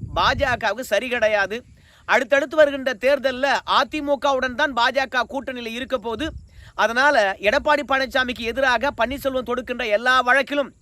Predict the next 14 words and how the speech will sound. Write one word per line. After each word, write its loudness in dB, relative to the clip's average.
வெற்றி 0
பெற்றாக 2
வேண்டும் 0
எடப்பாடி 0
பழனிசாமி. 0
அதனால 4
எடப்பாடி 0
பழனிசாமியை -2
எந்த -2
விதத்திலும் -2
பலவீனப்படுத்தி -2
விடக்கூடாது. -2
அதிமுகவுக்கு 0
எதிராக 2